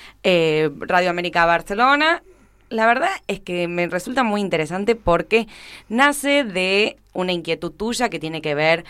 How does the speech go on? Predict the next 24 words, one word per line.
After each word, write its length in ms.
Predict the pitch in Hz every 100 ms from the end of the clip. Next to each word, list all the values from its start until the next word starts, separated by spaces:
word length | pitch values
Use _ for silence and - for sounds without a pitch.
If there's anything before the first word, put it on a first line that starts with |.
| - _
con 400 | - 156 160 165
la 240 | - 151 143
lengua, 600 | 170 202 220 254 311 311 - - - -
y 320 | 240 294 330 - _
tú 220 | 202 240
eres 280 | 330 247 208
también 460 | 156 151 160 175 -
una 200 | 170 156
estudiante 500 | - 151 151 147 151
de 80 | 143
catalán. 560 | 143 135 123 117 120 - -
Primera 400 | 165 165 202 202
pregunta, 720 | 151 156 180 214 208 208 - -
creo 280 | 175 160 147
yo, 300 | 156 196 - - - _ _
¿Cómo 540 | - 175 208 226 247 _ -
se 220 | - 156
te 120 | 160
ocurrió? 360 | 143 156 208 262
¿Cómo 180 | 320 359 -
has 300 | 254 - -
llegado 520 | 202 208 277 302 - -
al 240 | 165 147
catalán? 640 | 156 147 147 135 127 120